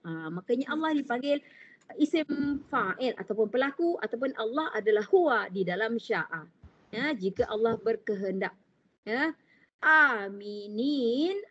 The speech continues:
amin. Itu dari, dari kalimah amin. Ya. Amin ni ditujukan kepada siapa? Hmm. Ditujukan kepada siapa?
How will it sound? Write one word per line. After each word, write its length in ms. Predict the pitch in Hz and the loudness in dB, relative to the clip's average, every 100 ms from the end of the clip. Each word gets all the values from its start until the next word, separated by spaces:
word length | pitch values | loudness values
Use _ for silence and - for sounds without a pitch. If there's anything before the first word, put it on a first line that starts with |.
| - | -8
amin. 460 | 381 339 302 269 285 | -4 -2 -2 -4 -8
Itu 180 | 254 | -10
dari, 280 | 320 294 320 - | -6 -4 -4 -8
dari 400 | - 208 220 262 | -10 -6 -4 -4
kalimah 420 | 285 208 208 240 | -4 -4 -4 -6
amin. 400 | 202 190 196 180 170 _ _ _ _ _ _ | -6 -8 -6 -8 -10 _ _ _ _ _ _
Ya. 380 | 190 214 285 330 - _ _ _ _ _ _ _ _ _ _ - | -8 -4 -4 -6 -10 _ _ _ _ _ _ _ _ _ _ -4
Amin 440 | 269 294 330 359 | 0 2 2 4
ni 180 | 302 262 294 339 | 4 2 0 -4
ditujukan 560 | 247 285 302 285 320 311 | -6 -4 -2 0 2 0
kepada 220 | 262 262 | 2 0
siapa? 440 | 247 233 - 180 170 _ _ _ _ _ - - _ _ _ _ _ _ _ _ - - _ _ | 0 -2 -2 -6 -6 _ _ _ _ _ -12 -12 _ _ _ _ _ _ _ _ -20 -20 _ _
Hmm. 260 | 185 180 202 - - - - - _ _ _ | -10 -8 -10 -16 -20 -20 -20 -20 _ _ _
Ditujukan 560 | 208 254 277 302 320 | -2 0 0 2 2
kepada 180 | 302 302 | 2 2
siapa? 280 | 302 330 311 | 2 0 0